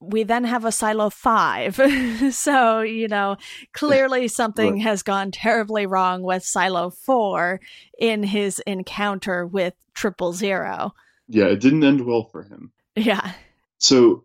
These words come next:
Speaker 2: uh, before the thought runs dry, uh, I won't give much away, but, uh, as you continue to read Darth Vader,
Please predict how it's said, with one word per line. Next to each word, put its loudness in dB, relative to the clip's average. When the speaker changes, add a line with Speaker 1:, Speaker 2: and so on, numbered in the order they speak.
Speaker 2:
uh, -4
before 6
the 0
thought 0
runs -4
dry, -6
uh, 2
I 2
won't 4
give 2
much -4
away, 0
but, -2
uh, -10
as 2
you 2
continue 2
to 4
read 2
Darth 4
Vader, 6